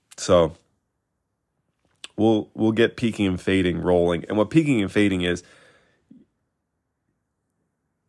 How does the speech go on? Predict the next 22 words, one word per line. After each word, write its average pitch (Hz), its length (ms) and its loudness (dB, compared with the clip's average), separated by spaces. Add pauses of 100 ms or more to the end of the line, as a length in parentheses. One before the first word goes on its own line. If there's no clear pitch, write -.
(520)
you 123 120 0
look 113 140 0
at 110 100 -2
the 98 60 -2
long 95 360 4
range. 87 580 -4 (380)
Are 107 100 2
they 107 120 4
improving 98 680 -2 (760)
from 92 220 -6
a 82 40 -2
hundred 92 320 -2
to 87 60 -8
fifty 92 420 -6
to 85 80 -6
twenty-four 90 600 -4
to 85 80 -8
twelve 90 560 -2 (1200)
as 107 280 4
the 98 100 -4
rounds 92 360 2
get, 87 300 -6